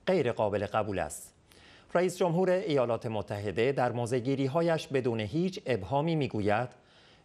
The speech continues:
«رژیم ایران قادر نخواهد بود به سلاح هسته‌ای دست پیدا کند.» وزیر خارجه آمریکا در مورد اختلاف آمریکا با اروپا و برخی از کشورها در مورد برجام گفت: «شکافی میان ما و متحدانمان وجود ندارد.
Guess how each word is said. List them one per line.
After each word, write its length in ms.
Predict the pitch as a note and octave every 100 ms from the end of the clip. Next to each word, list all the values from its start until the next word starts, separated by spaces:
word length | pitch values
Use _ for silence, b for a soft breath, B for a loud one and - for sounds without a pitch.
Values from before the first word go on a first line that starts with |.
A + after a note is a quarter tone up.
| -
«رژیم 260 | F#3 G3+ A3
ایران 380 | F3+ D3+ E3 F3
قادر 400 | D3 B2 C#3 E3
نخواهد 540 | F#3 - C3 A2+ F#2+
بود 220 | A2+ G2+
به 100 | A2
سلاح 460 | - A#2 G#2 G#2 A#2
هسته‌ای 640 | A2 B2 - D3 D#3 E3
دست 360 | D#3 F3 - -
پیدا 240 | F#2+ F#2+
کند.» 380 | - F2 D2 - _ B B B B B B B B
وزیر 400 | D3+ C3+ D3 D3+
خارجه 440 | C#3+ C#3 B2+ C3+ B2
آمریکا 420 | A2+ A#2 C3 D3
در 180 | C#3+ B2
مورد 320 | A#2 G#2+ A2+
اختلاف 560 | B2 B2+ - C3+ E3 E3
آمریکا 440 | C3+ A2+ - A#2+
با 140 | A2 G#2
اروپا 420 | A#2+ A2 - A#2+ B2
و 80 |
برخی 380 | G2+ A2+ D3+ E3+
از 140 | C#3+ -
کشورها 540 | C3 - A2 G#2 D3
در 180 | D3+ C#3
مورد 380 | B2+ A#2 A2 G2+
برجام 440 | F#2 E2+ F#2+ F2
گفت: 440 | A2+ B2 C#3 - _ B B B B B B -
«شکافی 560 | - F#3+ G#3 G3 G3+
میان 340 | F3 D#3 C3 A2
ما 220 | G#2 F#2
و 80 | G#2
متحدانمان 880 | A2+ A#2 C3+ C#3 C#3+ E3+ F3 E3 E3+
وجود 540 | B2+ A2+ B2 C3+ D3+
ندارد. 460 | D3 F#2+ D2+ C#2+